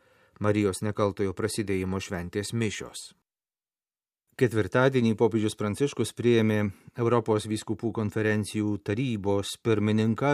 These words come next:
Vilniaus arkivyskupą Gintarą Grušą. Kartu su juo audiencijoje dalyvavo vicepirmininkai vyskupas Ladislav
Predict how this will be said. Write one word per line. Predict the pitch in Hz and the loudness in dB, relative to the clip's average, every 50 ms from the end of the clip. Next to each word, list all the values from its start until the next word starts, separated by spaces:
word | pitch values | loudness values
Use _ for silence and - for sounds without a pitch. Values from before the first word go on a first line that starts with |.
| 131 | 2
Vilniaus | 113 113 110 113 110 104 107 101 - | 2 2 2 2 2 2 0 -2 -4
arkivyskupą | 107 101 - 104 98 101 95 - - 92 - 104 101 | -6 -6 -6 -4 -4 -4 -4 -6 -8 -6 -6 -4 -4
Gintarą | 101 98 95 92 101 101 107 | -4 -4 -4 -4 -2 -2 -2
Grušą. | 107 131 160 165 - - - 85 - - _ _ _ _ _ _ _ _ _ _ _ _ _ _ _ _ _ | 0 2 2 2 0 -2 -8 -10 -10 -16 _ _ _ _ _ _ _ _ _ _ _ _ _ _ _ _ _
Kartu | - - 127 120 131 135 | 0 0 2 2 2 0
su | - - 123 | 2 2 2
juo | 117 117 113 | 4 4 4
audiencijoje | 110 107 101 101 101 104 101 - 131 131 131 117 | 4 2 2 0 0 0 0 2 2 4 4 4
dalyvavo | 107 101 98 90 98 98 98 95 98 101 90 - _ _ _ _ _ _ _ _ _ _ _ _ | 2 0 0 0 0 0 0 0 0 -2 -4 -6 _ _ _ _ _ _ _ _ _ _ _ _
vicepirmininkai | 131 147 139 - 120 - 113 95 98 107 113 127 135 143 143 165 143 | -2 0 0 0 -2 -2 -2 -2 0 0 0 0 0 0 0 0 0
vyskupas | 117 117 107 - - 107 92 - 107 101 101 - - 110 | 0 -2 -4 -2 -4 -6 -4 -2 -2 -2 -2 -2 -4 -4
Ladislav | 101 107 107 104 107 98 - - 101 95 - | -2 -2 -2 -2 -4 -6 -4 -6 -6 -6 -6